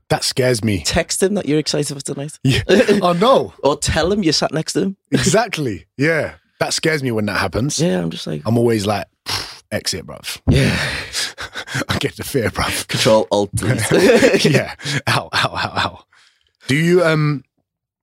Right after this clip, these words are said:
Speaker 1: so when you were growing up, when did you qualify to be a personal trainer? Because if I'm not wrong, are you a firefighter?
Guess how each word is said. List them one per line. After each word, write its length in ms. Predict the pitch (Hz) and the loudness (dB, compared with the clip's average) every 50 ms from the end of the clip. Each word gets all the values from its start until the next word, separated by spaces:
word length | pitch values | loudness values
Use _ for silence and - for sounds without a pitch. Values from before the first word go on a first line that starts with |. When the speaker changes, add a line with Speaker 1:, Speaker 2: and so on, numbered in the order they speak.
| _ _ _ _ _ _ - _ _ _ _ _ _ _ _ _ _ _ _ | _ _ _ _ _ _ -20 _ _ _ _ _ _ _ _ _ _ _ _
Speaker 1:
so 120 | - - 123 | -2 0 0
when 140 | 139 175 | 2 2
you 60 | 185 185 | 4 4
were 100 | 165 147 | 2 2
growing 280 | 123 143 135 127 123 123 | 2 2 2 2 2 0
up, 280 | 107 92 - - - - - _ _ _ _ _ _ _ _ _ _ _ | 0 -2 -4 -6 -12 -14 -14 _ _ _ _ _ _ _ _ _ _ _
when 180 | 98 113 151 175 | 0 0 0 0
did 120 | 170 160 | 0 -2
you 80 | 165 - | -2 -2
qualify 500 | - - 165 151 131 - - 110 98 95 | 0 0 0 0 0 0 -2 -2 -2 -2
to 120 | - 101 | -2 -2
be 80 | 110 101 | -2 0
a 60 | 95 | 0
personal 340 | - 117 104 92 - 98 90 | 2 0 0 0 0 -2 -2
trainer? 340 | - 104 92 87 80 76 85 | -2 -2 -4 -4 -8 -10 -6
Because 380 | 104 127 - 139 135 120 104 - - | -6 -2 0 0 -2 -2 -2 -2 -4
if 120 | 139 - | 0 0
I'm 160 | 180 165 170 165 | 0 0 0 0
not 140 | 156 110 127 | 0 0 0
wrong, 440 | 131 147 131 101 95 127 220 - - _ _ _ _ _ _ _ _ _ - - _ _ _ | 0 0 0 0 -2 -2 -4 -4 -8 _ _ _ _ _ _ _ _ _ -20 -20 _ _ _
are 60 | - 143 | 0 0
you 120 | 190 247 | 2 2
a 40 | 262 | 0
firefighter? 480 | - 269 269 202 - - 73 - - | 0 0 0 -2 -4 -6 -10 -12 -16